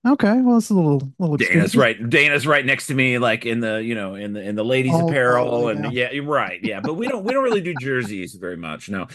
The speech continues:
Speaker 2: So it's a sacred thing. So the Fletch thing, you know, I used to wear jerseys all the time, right? It was
Speaker 1: Right.
Speaker 2: more
Speaker 1: And the hats, yeah.
Speaker 2: Yeah, oh God, the hats were just, you know, it was like you just, you couldn't find me without a hat, right? Uh, and, uh, yeah.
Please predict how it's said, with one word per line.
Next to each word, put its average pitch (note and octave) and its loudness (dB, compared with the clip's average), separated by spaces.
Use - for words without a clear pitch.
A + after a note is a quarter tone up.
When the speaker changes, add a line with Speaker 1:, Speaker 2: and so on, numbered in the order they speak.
Speaker 2:
So A#3+ 2
it's A#3 -2
a A3+ 2
sacred F#3+ 0
thing. B2+ 0
So F#3+ 0
the F3+ 4
Fletch A3+ -2
thing, F3+ -2
you D#3 -2
know, C#3+ -2
I C#3 -4
used G#3+ -6
to E3 -4
wear C#3 -2
jerseys A#2+ -8
all G#2+ -2
the F#2+ -6
time, F#2+ -12
right? F#2 -4
It F#2 -4
was A2 -4
Speaker 1:
Right. - -2
Speaker 2:
more A#2+ 0
Speaker 1:
And G3 2
the G#3 4
hats, - -2
yeah. D#3 -12
Speaker 2:
Yeah, D#3 2
oh D3+ 2
God, A#2 -2
the G2 -8
hats A#2 -6
were G2+ -8
just, G2+ -12
you A2 -2
know, D2 -6
it - -6
was G2 -6
like F2+ -6
you G#2 -4
just, G#2 -10
you G2+ -10
couldn't A#2 -2
find A2+ 0
me F2+ 0
without D2 -6
a - -12
hat, - -12
right? G2 -8
Uh, G2+ -2
and, A2 -2
uh, G2+ -4
yeah. D4+ -6